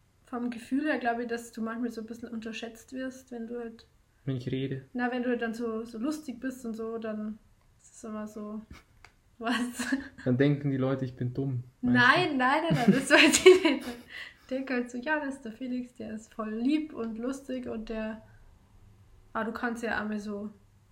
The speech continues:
Speaker 2: Böse sein.
Speaker 1: <laughs>
Speaker 2: Ach so, nee, ja, aber ich, mir ist das eigentlich, ich find, ich bin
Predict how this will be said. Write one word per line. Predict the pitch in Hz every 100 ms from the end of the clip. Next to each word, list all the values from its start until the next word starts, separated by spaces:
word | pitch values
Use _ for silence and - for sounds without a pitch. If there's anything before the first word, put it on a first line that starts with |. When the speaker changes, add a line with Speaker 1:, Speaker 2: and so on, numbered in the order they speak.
| - _ _ _ _ - - - _ -
Speaker 2:
Böse | 120 113 113 117
sein. | 120 131 123 135
Speaker 1:
<laughs> | - - - - 302 - - - - - 294 -
Speaker 2:
Ach | 131
so, | - 147
nee, | 143 151
ja, | 131 131
aber | 135 135 127
ich, | 123
mir | 131 135
ist | 131 -
das |
eigentlich, | - 127 123
ich | -
find, | 131 123
ich | -
bin | -